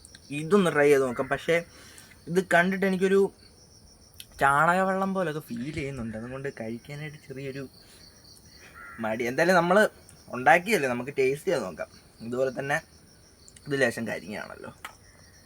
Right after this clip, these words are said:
ഇതെടുത്താലോ? ആ, ഇതെടുക്കാം. നമുക്കതുപോലെ തന്നെ ഒന്ന് പൊട്ടിച്ച് ഞാൻ സെറ്റാക്കട്ടെ.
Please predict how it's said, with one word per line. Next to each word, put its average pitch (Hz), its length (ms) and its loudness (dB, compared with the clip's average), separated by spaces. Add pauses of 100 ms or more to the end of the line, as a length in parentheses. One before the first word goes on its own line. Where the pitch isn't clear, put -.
(540)
ഇതെടുത്താലോ? - 500 -10 (1000)
ആ, 78 40 -12
ഇതെടുക്കാം. - 440 -16 (1800)
നമുക്കതുപോലെ 117 440 -4 (120)
തന്നെ 120 160 -6
ഒന്ന് 113 280 -6 (1700)
പൊട്ടിച്ച് 123 380 -6
ഞാൻ 120 200 0
സെറ്റാക്കട്ടെ. 113 540 -2